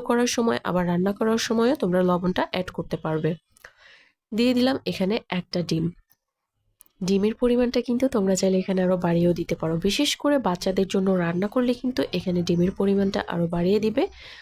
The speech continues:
পাস্তাটা খেতেও ভালো হবে আর বাচ্চারা অনেক বেশি পছন্দ করবে। তো ডিমটাকে প্রথমে ময়দার সঙ্গে খুব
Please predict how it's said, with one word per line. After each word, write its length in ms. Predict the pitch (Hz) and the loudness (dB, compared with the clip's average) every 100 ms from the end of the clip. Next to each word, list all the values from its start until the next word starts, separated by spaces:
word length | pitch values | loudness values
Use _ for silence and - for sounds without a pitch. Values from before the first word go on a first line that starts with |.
| - 302 | -12 -8
পাস্তাটা 340 | 302 240 262 262 | -6 -4 -4 -4
খেতেও 300 | - 214 233 240 233 | -2 0 2 2 2
ভালো 160 | 233 240 | 2 2
হবে 200 | 240 277 453 - - | 0 0 -2 -6 -6
আর 60 | 180 175 | -2 0
বাচ্চারা 340 | 185 - 240 359 - | -2 0 -2 -2 -2
অনেক 140 | 202 196 185 | 0 0 0
বেশি 180 | 180 185 | -2 -2
পছন্দ 300 | 175 - 170 170 | -2 0 -2 0
করবে। 240 | 165 165 165 - - - - - | -2 -4 -6 -8 -20 -20 -14 -6
তো 60 | 185 | -4
ডিমটাকে 420 | 202 208 220 233 277 220 | 0 0 0 0 0 0
প্রথমে 300 | 190 196 214 202 | 0 2 2 2
ময়দার 300 | 180 175 202 233 | 2 0 0 0
সঙ্গে 240 | 220 208 269 | 0 0 -2
খুব 120 | 196 | -6